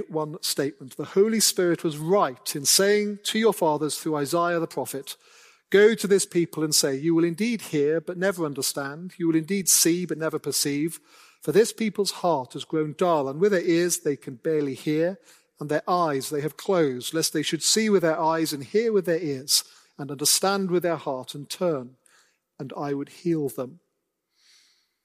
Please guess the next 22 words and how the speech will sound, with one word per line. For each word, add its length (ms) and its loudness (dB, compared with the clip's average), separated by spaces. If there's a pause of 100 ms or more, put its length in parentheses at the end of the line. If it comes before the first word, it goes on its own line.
(400)
Do 60 -6
you 40 2
see 120 -2
the 80 2
point 360 -2
that 360 -8
Paul 220 0
is 120 -2
making? 500 -6 (1160)
Even 680 0
this 340 -2
rejection 960 -4
of 240 -2
the 80 -4
Jews 840 -6 (520)
is 220 0
yet 300 0
more 340 -2
fulfillment 840 -2 (100)
of 300 -4
the 100 -4
scriptures. 1040 -4